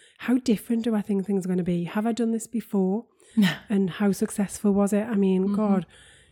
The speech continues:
Speaker 1: been there kind of many times where you've been in a situation where you kind of try and try again. We see it with friends as well.
Speaker 2: Yeah.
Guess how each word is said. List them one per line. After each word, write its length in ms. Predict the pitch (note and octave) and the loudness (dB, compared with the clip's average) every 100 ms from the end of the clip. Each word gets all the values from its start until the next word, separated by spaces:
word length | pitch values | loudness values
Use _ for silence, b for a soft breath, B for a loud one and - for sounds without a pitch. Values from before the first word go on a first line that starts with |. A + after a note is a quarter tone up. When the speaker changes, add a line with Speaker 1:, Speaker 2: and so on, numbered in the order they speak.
| b - | b -4
Speaker 1:
been 200 | A#3 A3+ | 0 4
there 140 | G#3+ | 2
kind 220 | F#3 F#3+ F#3 | 0 0 0
of 60 | |
many 240 | F#3+ F#3+ F3+ | 0 0 -2
times 340 | B3+ D4+ A3+ | -2 -2 0
where 80 | F#3+ | 0
you've 140 | F3+ | 0
been 160 | G3 F#3 | 0 0
in 100 | F3+ | 0
a 80 | F3 | -2
situation 680 | F#3+ - A3+ C4 - A#3 | -6 -4 -2 -2 -2 -2
where 140 | G#3 F#3+ | 0 0
you 160 | F#3 | -2
kind 240 | - - F#3 | -4 -4 -4
of 100 | - | -6
try 360 | - B3 A#3 | -8 -4 0
and 160 | A3+ G3 | 0 0
try 140 | F#3 | -2
again. 180 | F3+ A3+ | -2 -2
We 80 | A#3 | -2
see 140 | C4 | -4
it 20 | B3+ | -4
with 100 | A#3 | -4
friends 360 | A3+ A3 F#3 | -2 0 -2
as 100 | F3 | -6
well. 320 | F#3+ G3 A3+ b b | -4 -4 -6 b b
Speaker 2:
Yeah. 180 | G3+ F#3 | -6 -6